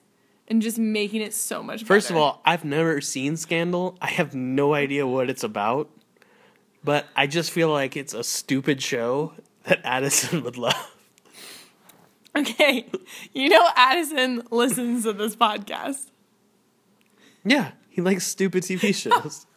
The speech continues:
Speaker 1: Scrubs is so good, though.
Speaker 2: No,
Speaker 1: Okay.
Speaker 2: Scrubs is good.
Speaker 1: Okay, so you don't know what Scandal's about. You know the,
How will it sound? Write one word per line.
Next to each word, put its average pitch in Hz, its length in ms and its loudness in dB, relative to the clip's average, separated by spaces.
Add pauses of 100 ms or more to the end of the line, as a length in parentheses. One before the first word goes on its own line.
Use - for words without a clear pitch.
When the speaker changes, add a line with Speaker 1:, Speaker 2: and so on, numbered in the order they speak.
(580)
Speaker 1:
Scrubs 370 440 0
is 480 140 -14
so - 240 -2
good, 381 280 -6
though. 262 240 -6 (280)
Speaker 2:
No, 180 160 6
Speaker 1:
Okay. 139 140 4
Speaker 2:
Scrubs 147 220 0
is 113 100 -10
good. 101 180 -16 (1600)
Speaker 1:
Okay, 277 460 0
so - 160 -4
you 254 80 0
don't 269 140 2
know 285 80 0
what 294 120 0
Scandal's 254 340 -2
about. 220 400 -2
You 294 120 4
know 320 240 2
the, 254 440 -4